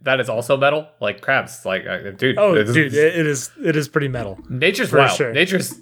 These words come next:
Speaker 1: <laughs> nature's wild. I'm, I'm impressed by other animals. Why don't we have these kind of cool things? Why can't I just grow back an arm? Sucks.
Speaker 2: Right.
Speaker 1: Anyways.
Speaker 2: Right, yeah, you know, you just get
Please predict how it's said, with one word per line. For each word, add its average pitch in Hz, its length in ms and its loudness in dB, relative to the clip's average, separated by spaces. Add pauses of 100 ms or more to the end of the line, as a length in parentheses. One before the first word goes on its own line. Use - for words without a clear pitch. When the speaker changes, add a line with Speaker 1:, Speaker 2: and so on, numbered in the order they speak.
(320)
Speaker 1:
<laughs> - 380 -20
nature's 190 340 0
wild. 156 280 2
I'm, 156 340 -2
I'm 165 140 2
impressed 151 320 0
by 127 140 4
other 123 160 0
animals. 117 340 -4 (240)
Why 208 100 0
don't 494 220 2
we 403 140 2
have 330 180 0
these 196 160 -4
kind 147 160 2
of 135 80 -2
cool 135 160 -2
things? 117 380 -4 (360)
Why 196 140 0
can't 349 220 2
I 320 120 2
just 180 160 -4
grow 170 220 0
back 156 220 0
an 135 80 0
arm? 123 260 0 (320)
Sucks. 170 360 2
Speaker 2:
Right. - 20 -4
Speaker 1:
Anyways. 117 340 -2 (540)
Speaker 2:
Right, 196 280 4
yeah, 196 200 4
you 160 140 2
know, 175 100 4
you 190 120 0
just 156 180 -6
get 165 240 -2